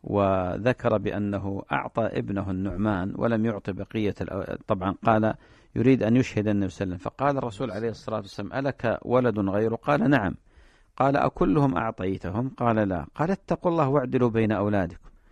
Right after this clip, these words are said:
قال النبي صلى الله عليه وسلم: "لا تشهدني على جور، أشهد على هذا غيري". فالرسول زجره عليه الصلاة والسلام. وللأسف بعض الآباء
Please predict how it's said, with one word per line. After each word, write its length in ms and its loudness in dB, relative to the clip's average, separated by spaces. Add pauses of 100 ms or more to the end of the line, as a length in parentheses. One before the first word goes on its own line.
(400)
قال 80 6
النبي 160 2
صلى 140 0
الله 100 0
عليه 140 4
وسلم: 40 6
"لا 40 4
تشهدني 520 0
على 260 4
جور، 340 4
أشهد 340 -4
على 180 4
هذا 240 4
غيري". 460 4 (640)
فالرسول 760 -2
زجره 520 2
عليه 180 2
الصلاة 440 -2
والسلام. 480 -6 (420)
وللأسف 440 0
بعض 260 -2
الآباء 500 2